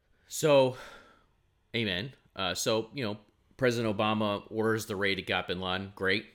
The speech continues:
Uh, I, I give him credit for that. Um, just as I give the credit,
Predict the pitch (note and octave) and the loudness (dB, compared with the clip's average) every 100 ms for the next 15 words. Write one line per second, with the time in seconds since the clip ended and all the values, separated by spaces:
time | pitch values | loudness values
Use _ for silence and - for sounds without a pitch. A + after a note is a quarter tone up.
0 | _ - D#2 D2 D2+ - D2 D#2 - F2 | _ -8 -6 -6 -10 -8 -6 -6 -6 -6
1 | F2+ E2+ F#2+ F#2 G#2 G2 A2+ - - - | -6 -4 -4 -4 -2 0 -2 -6 -20 -12
2 | F#2 F2 E2 E2 D#2 _ _ _ _ _ | -6 -4 -4 -8 -14 _ _ _ _ _
3 | _ _ - _ _ - F#2+ F2 F#2 E2+ | _ _ -18 _ _ -10 -8 -4 -4 -2
4 | F#2+ F2 - - - A2 F#2 F2+ - | -4 -4 -10 -14 -4 0 0 -2 -10